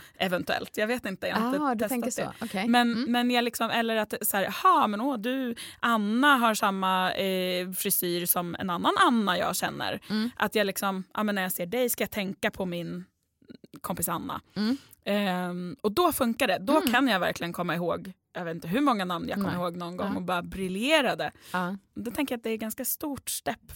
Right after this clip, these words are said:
Speaker 2: från att inte komma ihåg sitt eget namn till att komma ihåg fyrtio namn.
Speaker 1: Ja, verkligen.
Speaker 2: Men det
Speaker 1: Ja.
Speaker 2: handlar ju om
Speaker 1: Ja.
Speaker 2: strategin, att jag verkligen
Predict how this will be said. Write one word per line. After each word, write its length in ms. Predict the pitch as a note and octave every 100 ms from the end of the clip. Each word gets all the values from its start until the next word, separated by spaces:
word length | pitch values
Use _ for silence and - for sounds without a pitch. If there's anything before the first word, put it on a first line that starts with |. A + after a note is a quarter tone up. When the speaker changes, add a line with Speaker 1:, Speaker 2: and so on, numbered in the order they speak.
| -
Speaker 2:
från 180 | G3+
att 120 | F#3 -
inte 180 | F#3 -
komma 180 | F#3
ihåg 120 | F#3+ F#3
sitt 160 | F#3+
eget 260 | F#3+ A#3 -
namn 180 | - -
till 160 | F3
att 100 | -
komma 200 | - F#3
ihåg 140 | F3+ -
fyrtio 340 | F#3+ - C#4+
namn. 220 | C4 - -
Speaker 1:
Ja, 240 | G#3 C#4 G3+ G3
verkligen. 480 | G3+ C4 - E4+ F3 - _ -
Speaker 2:
Men 100 | G#3+
det 60 | A#3+
Speaker 1:
Ja. 40 |
Speaker 2:
handlar 260 | D4+ B3+ B3+
ju 100 | A#3
om 60 |
Speaker 1:
Ja. 40 | G3+ A3
Speaker 2:
strategin, 460 | A#3+ G#3+ - A#3 -
att 160 | A3+
jag 100 | A#3
verkligen 500 | G#3 G#3 F3+ F#3 F#3